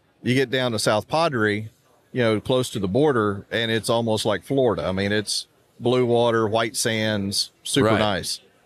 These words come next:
Speaker 1: Um, so
Speaker 2: And is
Speaker 1: again
Speaker 2: there, like, any, like, I don't wanna say resorts, but is it, like, a beach town? Like, is that where, do people from Texas go down there to go to the beach? Is
Speaker 1: Yeah,
Speaker 2: that, like,
Speaker 1: South,
Speaker 2: a
Speaker 1: I would say South Padre is, is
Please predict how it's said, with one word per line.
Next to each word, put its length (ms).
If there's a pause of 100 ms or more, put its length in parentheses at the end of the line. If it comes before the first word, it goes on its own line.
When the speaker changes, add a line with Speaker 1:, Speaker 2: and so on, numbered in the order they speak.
(240)
Speaker 1:
Um, 540
so 500
Speaker 2:
And 160
is 80
Speaker 1:
again 40
Speaker 2:
there, 120
like, 180
any, 200
like, 280 (200)
I 100
don't 100
wanna 140
say 140
resorts, 520
but 140
is 140
it, 100
like, 160
a 80
beach 460
town? 320
Like, 140
is 100
that 140
where, 160 (600)
do 100
people 300
from 200
Texas 340
go 200
down 280
there 120
to 100
go 220
to 60
the 100
beach? 420
Is 120
Speaker 1:
Yeah, 80
Speaker 2:
that, 60
like, 80
Speaker 1:
South, 240
Speaker 2:
a 40
Speaker 1:
I 100
would 140
say 140
South 320
Padre 400
is, 260
is 320